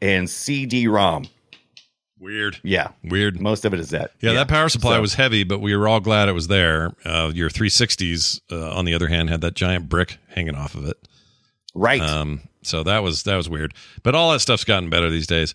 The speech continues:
Speaker 2: Although the consoles have
Speaker 1: Yeah.
Speaker 2: gotten bigger, too. The Series X and P S five are freaking monstrous. And,
Speaker 1: Right.
Speaker 2: uh, part of that is 'cause they got a big power core to them, as well as a bunch of other parts. So, yeah, I'd
Speaker 1: Mm-hmm.
Speaker 2: be really curious to see. Somebody's done this somewhere, but I'm sure there's, like, a breakdown of all these consoles.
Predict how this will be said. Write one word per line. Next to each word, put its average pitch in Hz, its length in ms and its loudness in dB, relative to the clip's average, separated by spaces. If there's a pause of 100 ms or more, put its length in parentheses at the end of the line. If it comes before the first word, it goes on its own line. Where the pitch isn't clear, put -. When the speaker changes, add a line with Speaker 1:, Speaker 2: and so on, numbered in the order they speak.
(120)
Speaker 2:
Although 120 180 4
the 120 80 0
consoles 156 420 2
have 92 100 -2
Speaker 1:
Yeah. 92 80 4
Speaker 2:
gotten 87 140 -2
bigger, 85 220 0
too. 107 200 2
The 82 80 -2
Series 95 320 2
X 101 200 0
and - 80 -14
P 90 80 0
S 80 100 -2
five 98 320 2
are - 20 -8
freaking 78 280 -6
monstrous. 82 640 0 (800)
And, 82 120 -2
Speaker 1:
Right. 90 160 4
Speaker 2:
uh, 78 220 0 (120)
part 98 200 2
of 82 60 -2
that 85 180 4
is 80 100 -2
'cause 80 180 -4
they 82 80 -2
got 82 160 2
a 80 40 -4
big 78 280 -4
power 82 380 -2
core 101 360 -2
to 127 140 0
them, 143 160 0
as 135 140 -2
well 180 240 2
as 123 80 4
a 104 60 2
bunch 101 200 0
of 98 40 0
other 90 100 -2
parts. 92 320 -2 (440)
So, 92 120 -2
yeah, 135 260 0
I'd 117 40 2
Speaker 1:
Mm-hmm. 151 80 0
Speaker 2:
be 139 100 2
really 156 300 0
curious 127 380 0
to 104 60 -2
see. - 160 0
Somebody's 147 380 2
done 104 160 2
this 95 100 0
somewhere, 95 380 0
but 92 120 -4
I'm 95 80 -2
sure 117 200 0
there's, 95 180 -2
like, 92 160 -2
a 87 60 -6
breakdown 92 480 0
of 85 80 -4
all 87 140 0
these 90 160 -2
consoles. 95 520 0